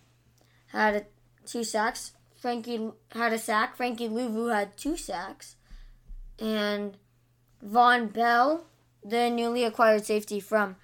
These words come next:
uh, Cincinnati, had the interception against Carr. Justin Houston and Yetur Gross-Matos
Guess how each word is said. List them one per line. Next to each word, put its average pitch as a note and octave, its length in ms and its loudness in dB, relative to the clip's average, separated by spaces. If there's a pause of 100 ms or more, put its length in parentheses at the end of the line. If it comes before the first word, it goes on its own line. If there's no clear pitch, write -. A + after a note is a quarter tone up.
(1800)
uh, F#3+ 360 2 (280)
Cincinnati, C4+ 880 4 (960)
had A3+ 560 2
the A3 420 -2
interception G#3+ 1000 -2 (100)
against G#3 720 -6
Carr. G#3 300 2
Justin G#3 400 -4
Houston A3 800 -4 (800)
and G3+ 440 -4 (720)
Yetur B3+ 840 2 (360)
Gross-Matos G#3+ 1120 0